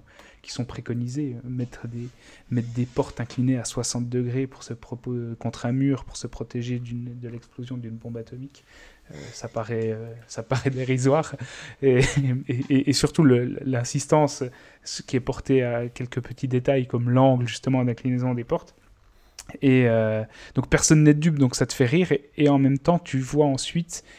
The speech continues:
qu'il n'y a plus que ce récit-là qui les, qui les fait tenir et qui les fait survivre. Et je trouve très beau la, la manière avec laquelle tu comprends que le personnage du mari lui-même n'est pas dupe, n'est plus dupe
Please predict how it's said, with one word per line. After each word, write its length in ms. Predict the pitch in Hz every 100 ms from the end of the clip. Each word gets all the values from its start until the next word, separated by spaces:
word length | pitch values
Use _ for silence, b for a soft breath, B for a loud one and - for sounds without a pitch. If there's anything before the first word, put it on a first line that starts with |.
| _
qu'il 100 | -
n'y 20 |
a 40 | 120
plus 260 | - 180
que 80 | 175
ce 120 | -
récit-là 500 | 135 135 - 143 160
qui 140 | 156 127
les, 440 | 123 127 127 127
qui 120 | 123 131
les 180 | 131
fait 160 | 127 139
tenir 400 | 143 139 147 117
et 60 | 120
qui 120 | 123
les 180 | 127 123
fait 120 | 131
survivre. 580 | - 135 131 123 123 - B B B -
Et 60 |
je 80 | 127
trouve 180 | - 143
très 200 | - 139
beau 240 | 143 151
la, 200 | 131 123
la 100 | 123
manière 300 | 123 131 139
avec 240 | 123 123 -
laquelle 320 | 123 156 143
tu 100 | 135
comprends 360 | - 131 - 143
que 120 | 120
le 160 | 117
personnage 440 | 139 143 - 131 120
du 80 | 127
mari 380 | 127 143 123
lui-même 520 | 117 123 156 147 127 120
n'est 100 | 113
pas 260 | - 113
dupe, 320 | 117 127 -
n'est 160 | 135 120
plus 240 | - 170
dupe 320 | 151 143 -